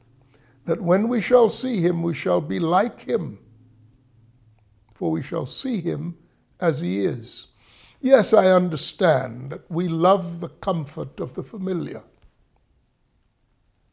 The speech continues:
and we are stretched by the thoughts of the unfamiliar.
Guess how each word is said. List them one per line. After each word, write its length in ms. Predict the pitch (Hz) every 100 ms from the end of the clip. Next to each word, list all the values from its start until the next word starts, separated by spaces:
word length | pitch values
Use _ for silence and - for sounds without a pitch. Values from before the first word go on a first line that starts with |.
| _ _ _ _ _ _ -
and 160 | 185
we 100 | 175
are 60 | 160
stretched 1040 | - - - - 233 156 - - - _ - _ _ _ _ _ _ _ _ _ _
by 140 | 165 165
the 120 | 160
thoughts 480 | - 180 165 165 -
of 140 | 131
the 140 | 156 156
unfamiliar. 680 | 143 139 139 131 139 113